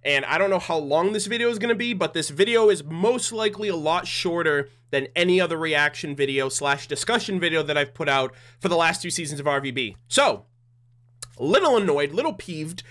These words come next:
uh, because I initially did this reaction. You guys are gonna see it in a second. I initially did my reactions to episode seventeen through nineteen a couple of weeks ago. I'm pretty sure you guys are setting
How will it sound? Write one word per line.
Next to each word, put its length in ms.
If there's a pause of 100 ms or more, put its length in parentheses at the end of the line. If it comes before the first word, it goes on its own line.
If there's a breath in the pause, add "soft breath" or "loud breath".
(320 loud breath)
uh, 300
because 840 (520 soft breath)
I 680
initially 460
did 220
this 160
reaction. 480
You 40
guys 220
are 60
gonna 120
see 220
it 100
in 60
a 60
second. 340
I 140
initially 400
did 160
my 100
reactions 640
to 100
episode 400
seventeen 640
through 140
nineteen 400
a 40
couple 300
of 60
weeks 200
ago. 360 (260 loud breath)
I'm 160
pretty 300
sure 180
you 100
guys 220
are 60
setting 580